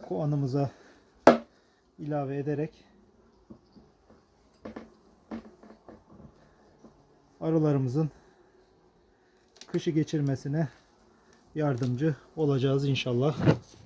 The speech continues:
Şimdi şöyle bakıyoruz arkadaşlar. Şimdi bu kapak çıtasıydı. Kapak çıtamızda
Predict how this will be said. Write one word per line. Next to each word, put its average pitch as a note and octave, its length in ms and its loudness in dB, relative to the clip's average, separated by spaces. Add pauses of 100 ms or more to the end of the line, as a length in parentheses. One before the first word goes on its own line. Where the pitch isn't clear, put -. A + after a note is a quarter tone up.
(1800)
Şimdi - 180 -18
şöyle C#3+ 360 0
bakıyoruz C#3 420 0
arkadaşlar. B2 760 2 (2750)
Şimdi D#3+ 200 -2
bu F3 120 0
kapak F3 380 0
çıtasıydı. C#3+ 640 -2 (1700)
Kapak D#3 360 -8
çıtamızda D3 640 0